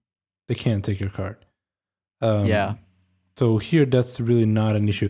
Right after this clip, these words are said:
Speaker 2: I think it's a law too, but so many don't do it. <laughs>
Speaker 1: Yes, if someone goes over with the, the little card reader machine-y, uh, <laughs> then, uh, I don't know. It's, like, half-half. Half of them just give you the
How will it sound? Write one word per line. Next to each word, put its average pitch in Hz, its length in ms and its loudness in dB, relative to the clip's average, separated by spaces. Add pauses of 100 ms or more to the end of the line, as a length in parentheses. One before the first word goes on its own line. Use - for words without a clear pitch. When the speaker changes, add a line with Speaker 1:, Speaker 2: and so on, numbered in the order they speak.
Speaker 2:
I 135 80 2
think 196 260 -2
it's 415 160 0
a 196 60 4
law 135 240 6
too, 139 480 0
but 123 240 2
so - 400 -2
many 120 240 0
don't 107 300 -2
do 92 160 -6
it. 71 180 -8 (100)
<laughs> - 0 - (920)
Speaker 1:
Yes, 110 500 -4
if 131 100 -2
someone 139 300 2
goes 127 200 4
over 127 160 4
with 117 260 2
the, 107 380 2
the 101 140 -4
little 101 420 -2 (600)
card 117 360 0 (280)
reader 107 440 0
machine-y, 101 680 -2 (560)
uh, 113 260 2 (640)
<laughs> - 260 -20
then, 143 1160 2
uh, 147 500 -4
I 165 120 -2
don't 185 100 0
know. 107 480 -2 (220)
It's, 156 160 -8
like, 196 160 -4
half-half. 170 720 -4
Half 151 300 -4
of 156 80 0
them 147 360 0
just 139 180 -4
give 139 120 0
you 135 80 0
the 127 100 0